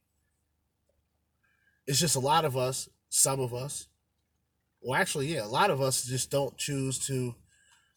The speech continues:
talk about it. A lot of us don't speak up 'cause we've been so, we've been looked at or we've been handicapped by the women of today. And th-, and see, that's where feminism comes in.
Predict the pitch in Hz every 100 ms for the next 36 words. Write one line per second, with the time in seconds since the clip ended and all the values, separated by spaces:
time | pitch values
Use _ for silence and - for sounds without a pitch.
0 | _ - 180 175 127 220 90 - _ _
1 | _ _ _ _ _ - 156 175 151 135
2 | 147 120 - 160 143 180 156 - _ _
3 | _ _ _ _ _ _ _ _ _ _
4 | _ _ _ _ - 143 147 135 147 135
5 | - 165 160 151 143 - _ _ _ _
6 | _ _ _ _ _ _ _ - 180 165
7 | 143 160 262 - 175 160 143 156 240 202
8 | 196 147 170 202 196 151 143 151 143 -
9 | - 143 160 160 135 120 143 127 117 117
10 | 107 - 107 92 - _ _ _ - 113
11 | 127 120 - 139 156 214 - 165 139 -
12 | 165 135 113 101 95 110 92 95 -